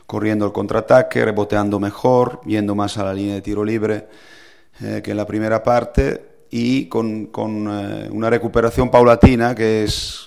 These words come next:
la que normalmente funciona, ¿no? No, eh, no con cuatro tiros de tres puntos seguidos, sino posesión a posesión y, y canasta tras canasta, sobre todo defensa tras cana-, de-, tras defensa.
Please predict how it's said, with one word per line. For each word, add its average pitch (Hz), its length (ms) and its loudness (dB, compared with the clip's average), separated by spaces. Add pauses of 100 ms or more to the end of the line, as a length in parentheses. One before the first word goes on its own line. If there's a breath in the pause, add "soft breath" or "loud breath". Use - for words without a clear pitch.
la 101 100 -8
que 107 100 -6
normalmente 107 460 0
funciona, 104 580 -2
¿no? 95 540 -8
No, 101 400 -8
eh, 95 80 -10
no 98 180 -8
con 98 400 -10 (640 soft breath)
cuatro 107 420 2
tiros 113 300 2
de 107 80 2
tres 107 200 4
puntos 107 440 -4
seguidos, 117 720 0
sino 98 760 -10 (320)
posesión 107 480 -4
a 110 80 -2
posesión 117 720 -4
y, 95 340 -6 (720 loud breath)
y 104 200 -2
canasta 104 500 -2
tras 113 240 -10
canasta, 101 420 -4
sobre 101 220 -6
todo 123 160 4
defensa 107 420 0
tras 104 200 -10
cana-, 101 260 -12
de-, 98 220 -8
tras 107 280 -6
defensa. - 480 -12